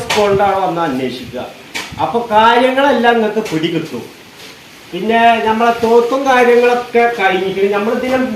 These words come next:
ഫുള്ളായിട്ടായിട്ട് വിട്ടാക്കിക്കണേ. അവരുടെ ആവശ്യത്തിന്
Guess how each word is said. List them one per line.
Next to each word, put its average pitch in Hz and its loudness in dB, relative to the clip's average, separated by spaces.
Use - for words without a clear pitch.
ഫുള്ളായിട്ടായിട്ട് 262 0
വിട്ടാക്കിക്കണേ. 196 -2
അവരുടെ 269 4
ആവശ്യത്തിന് 247 2